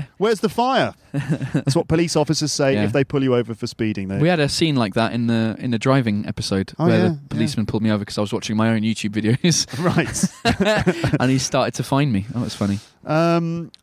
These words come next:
Speaker 2: uh, so, and, uh, one more point on that. I
Speaker 1: Yeah.
Speaker 2: don't think it's a good idea to, uh, speak too quickly anyway.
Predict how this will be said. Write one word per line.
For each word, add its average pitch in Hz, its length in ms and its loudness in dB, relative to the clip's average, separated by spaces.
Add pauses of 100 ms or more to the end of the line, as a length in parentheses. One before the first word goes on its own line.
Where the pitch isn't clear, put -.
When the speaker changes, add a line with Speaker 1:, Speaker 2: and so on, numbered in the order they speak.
(260)
Speaker 2:
uh, 151 300 2
so, 190 300 0
and, 190 240 0
uh, 180 100 2
one 202 300 0
more 202 160 2
point 190 280 0
on 120 140 0
that. 107 340 -2
I 151 60 0
Speaker 1:
Yeah. 139 80 2
Speaker 2:
don't 214 160 0
think 208 220 -2
it's 160 180 0
a 156 60 2
good 156 160 0
idea 143 400 2
to, 110 500 0
uh, 107 240 2
speak 127 400 -2
too 120 220 -2
quickly 107 480 -4
anyway. 98 480 -2